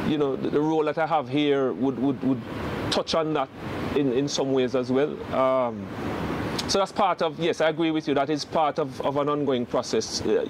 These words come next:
I, I will be sitting with support team members, you know, head coaches, uh, the, the, the,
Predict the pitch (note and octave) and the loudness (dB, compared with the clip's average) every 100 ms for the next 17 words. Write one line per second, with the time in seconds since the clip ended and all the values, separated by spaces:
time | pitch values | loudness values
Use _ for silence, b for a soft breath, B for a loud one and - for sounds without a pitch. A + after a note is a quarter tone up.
0 | F#2+ F#2+ C3+ C3+ C#3 D3 C#3+ C#3+ D#3 D3 | -2 -2 0 2 2 2 0 -2 -2 0
1 | C3 C3 - - - - - - - - | 2 0 -2 -10 -8 -8 -6 -4 -4 -2
2 | - - C3+ - C#3 C3+ B2 A#2 A2+ A2 | -2 0 -2 0 0 2 2 0 0 -2
3 | - - - A#2+ A#2 A2 C3+ A#2 - A#2 | -8 -8 -2 0 0 0 0 -2 -2 -2
4 | - A#2 G#2 E2 - G2+ A#2 G#2 G2+ E2+ | 0 -2 -2 -6 -4 -2 0 0 -2 -2
5 | A2+ F#2+ G#2 G2 G#2 | -2 0 -2 0 0